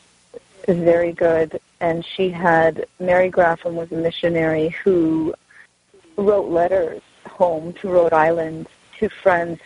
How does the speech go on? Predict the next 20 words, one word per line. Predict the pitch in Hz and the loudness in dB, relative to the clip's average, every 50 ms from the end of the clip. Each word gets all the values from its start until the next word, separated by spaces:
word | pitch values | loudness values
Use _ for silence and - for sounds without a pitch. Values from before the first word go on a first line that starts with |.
| - | -4
family, | - 180 160 156 165 165 160 160 160 156 156 151 | 0 2 2 2 0 -2 -4 -2 -2 -2 -2 -2
and | - - 170 165 165 165 165 - - | -2 0 0 0 0 -2 -4 -6 -2
to | - 196 180 165 165 160 156 156 | 0 2 4 4 4 2 0 2
the, | - 175 165 127 117 - - _ _ _ _ - _ _ _ _ _ _ _ _ _ _ - - _ | 2 2 0 0 -2 -8 -12 _ _ _ _ -20 _ _ _ _ _ _ _ _ _ _ -20 -14 _
the, | - 175 175 175 165 - | 0 0 0 2 0 0
uh, | - 151 - - | 0 0 0 0
organization | - 175 180 170 - 180 170 160 156 165 165 160 175 - - - 160 160 170 | 0 0 0 0 -2 -4 -6 -6 -4 -2 -2 -2 -2 -6 -8 -8 -8 -8 -8
she | - - 165 156 | -4 -2 -2 0
was | 151 160 160 165 | 0 0 0 0
a | 156 | -2
part | - - - - 196 220 226 208 | -4 -4 -2 2 2 4 4 2
of. | 190 - 165 156 151 156 170 - _ _ - - - - - _ _ _ 208 226 _ _ _ _ _ _ - _ | 0 -2 0 0 0 -2 -2 -6 _ _ -20 -20 -20 -20 -20 _ _ _ -20 _ _ _ _ _ _ _ -4 _
And | 214 208 202 196 185 - _ _ | 0 0 0 0 -6 -12 _ _
so | _ 233 208 202 196 196 - - - | _ 2 2 2 0 -2 -6 -4 -2
from | 226 214 220 233 208 | 0 0 0 -2 -2
her | 208 214 196 | -2 -2 0
letters, | 190 196 185 196 214 214 196 185 180 - | 2 2 0 2 0 0 -2 -4 -4 -6
I | 190 180 | -6 -8
could | 175 - - 180 165 | -8 -8 -10 -10 -8
reconstruct | 170 185 180 - - - 185 185 - - _ - 185 180 - - | -8 -10 -10 -10 -10 -12 -12 -12 -12 -14 _ 0 0 0 0 -2